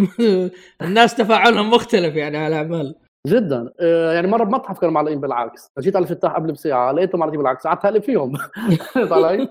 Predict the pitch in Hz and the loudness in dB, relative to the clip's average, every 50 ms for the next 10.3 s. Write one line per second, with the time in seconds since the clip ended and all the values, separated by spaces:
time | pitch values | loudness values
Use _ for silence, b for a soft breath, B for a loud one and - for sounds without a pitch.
0 | - 240 247 247 - - B B B B - _ _ _ _ - - 180 185 190 | -2 -2 -2 -2 -2 -8 B B B B -16 _ _ _ _ -6 -2 0 2 2
1 | 190 190 196 190 185 175 208 208 208 - 196 196 233 277 311 330 - - - 311 | 2 2 2 0 0 0 -2 -4 -4 -2 -2 2 2 2 2 0 -2 -4 -4 -2
2 | 277 233 180 156 151 147 147 165 165 170 175 170 165 156 147 143 139 131 - - | -2 0 0 0 0 -2 -4 -4 -4 -2 -2 0 0 0 -2 -2 -4 -6 -10 -16
3 | - - _ - - 160 190 233 240 202 - 262 247 214 175 156 143 143 139 135 | -20 -20 _ -8 -4 -2 -2 -2 -4 -4 -4 -4 -2 0 0 0 0 0 -4 -6
4 | 131 143 135 - 160 147 139 123 123 127 131 131 _ _ _ _ _ _ _ _ | -8 -8 -6 -2 -2 0 0 0 -2 -4 -8 -12 _ _ _ _ _ _ _ _
5 | _ _ _ _ _ _ _ _ _ - 190 180 147 139 139 - 220 254 269 269 | _ _ _ _ _ _ _ _ _ -4 -2 0 0 0 0 0 -2 0 0 0
6 | 240 233 220 196 170 - 160 170 190 180 165 160 156 139 117 110 113 127 - - | 0 -2 -2 -4 -4 -2 0 0 0 0 -2 -2 -2 -2 -2 -2 -4 -6 -10 -16
7 | - - - - 226 254 233 214 185 175 202 254 269 254 233 226 208 196 - 170 | -20 -20 -6 -4 -4 -2 -2 -2 -4 -2 -2 -2 -2 -2 -2 -2 -2 -2 -2 -2
8 | 156 143 139 135 139 135 - 160 - - 247 - 180 160 139 143 143 147 147 160 | 0 0 0 0 -2 -4 -6 -4 -4 -2 0 0 0 -2 -2 -4 -4 -2 -2 -4
9 | 151 - 147 131 - 156 147 139 127 120 120 131 127 117 - - 117 - 151 139 | -4 -6 -10 -10 -6 -4 -2 0 0 0 0 0 -2 -4 -6 -10 -8 -6 -6 -4
10 | 135 - 120 120 131 - | -4 -2 -2 -2 -2 -4